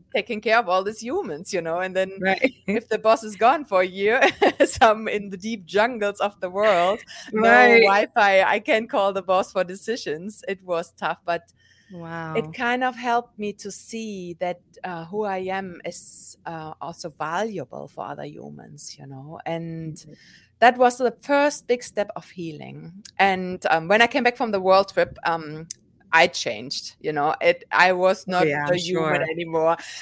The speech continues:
Speaker 1: Actually, I started that world trip by, it's like, "This is one way. This is definitely one way. I'm not going back to any of this," you know? But then,
Speaker 2: Right.
Speaker 1: you know, life doesn't let you out of this hook, you know? You have to still go back to do your homework.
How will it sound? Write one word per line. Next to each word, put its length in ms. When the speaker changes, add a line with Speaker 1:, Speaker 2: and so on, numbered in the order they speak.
Speaker 1:
Actually, 340
I 100
started 480
that 180
world 320
trip 340
by, 460
it's 100
like, 220
"This 160
is 140
one 240
way. 400
This 240
is 80
definitely 500
one 160
way. 100
I'm 200
not 240
going 200
back 180
to 140
any 220
of 180
this," 240
you 80
know? 200
But 180
then, 160
Speaker 2:
Right. 180
Speaker 1:
you 140
know, 160
life 480
doesn't 320
let 300
you 200
out 240
of 160
this 180
hook, 420
you 100
know? 160
You 160
have 220
to 160
still 260
go 120
back 240
to 80
do 100
your 180
homework. 680